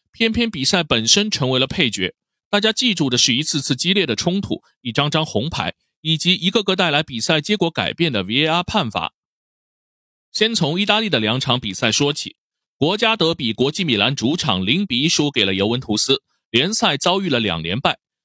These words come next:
比赛里科斯蒂奇打进了唯一进球，但这个进球发生之前，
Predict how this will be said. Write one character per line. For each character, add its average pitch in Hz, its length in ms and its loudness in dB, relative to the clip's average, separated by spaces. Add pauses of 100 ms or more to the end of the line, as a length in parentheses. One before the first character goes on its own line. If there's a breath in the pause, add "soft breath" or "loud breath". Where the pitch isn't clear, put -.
(120)
比 175 140 0
赛 208 180 0
里 156 120 0
科 202 180 0
斯 - 100 -6
蒂 180 160 -4
奇 139 180 0
打 104 200 0
进 151 160 -2
了 120 100 2
唯 104 160 0
一 202 100 0
进 170 220 0
球， - 240 -4 (460)
但 226 160 2
这 285 100 0
个 233 80 2
进 226 180 0
球 165 220 2
发 190 220 2
生 214 180 0
之 220 100 2
前， 117 280 2